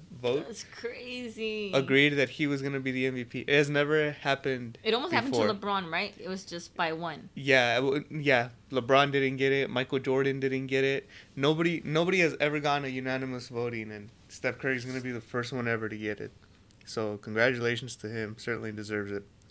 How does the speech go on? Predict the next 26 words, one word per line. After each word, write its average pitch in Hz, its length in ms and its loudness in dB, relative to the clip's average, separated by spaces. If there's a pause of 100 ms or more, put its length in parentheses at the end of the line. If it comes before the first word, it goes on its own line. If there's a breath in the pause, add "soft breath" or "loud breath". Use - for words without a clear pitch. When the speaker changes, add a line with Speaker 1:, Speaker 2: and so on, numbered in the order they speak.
(880 loud breath)
Speaker 1:
In 151 120 2
the 156 100 6
M 170 100 6
L 175 120 6
B, 180 240 0
the 185 100 0
Dodgers 139 300 4
and 147 120 -4
Giants 147 340 2
are 139 60 -2
separated 139 600 0
by 131 80 4
just 127 240 -2
half 151 320 6
a 160 40 -2
game. 143 400 0
Both 156 300 6
are 175 80 4
mediocre 143 560 2
teams 139 500 -2
flirting 131 400 0
with 123 100 -6
just 131 200 -2
five 127 240 4
hundred 131 240 -2
records. 131 480 0